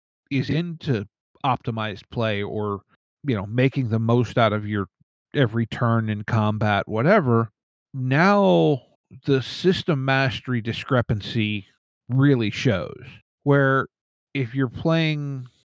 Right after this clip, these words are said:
again, suboptimally is kind of the buzzword for it, but just playing a more, I don't know if narrative is even the right word, but just kind of reacting and, and, and trying to think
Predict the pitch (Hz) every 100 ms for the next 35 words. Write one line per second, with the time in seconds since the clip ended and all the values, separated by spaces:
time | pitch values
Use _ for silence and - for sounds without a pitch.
0 | _ - 57 76 113 107 82 - 131 117
1 | 113 - 110 107 101 - 107 101 101 147
2 | 208 143 117 101 - 113 113 131 123 160
3 | - _ _ _ _ - 160 185 151 123
4 | 139 139 131 120 110 110 _ _ _ 110
5 | 123 120 110 107 123 151 110 107 107 98
6 | 95 101 90 104 101 131 151 175 - 190
7 | 165 131 - _ _ _ - 117 143 160
8 | 175 156 135 123 117 - 123 107 85 117
9 | 107 107 _ _ _ - 143 147 127 113
10 | - 139 127 - -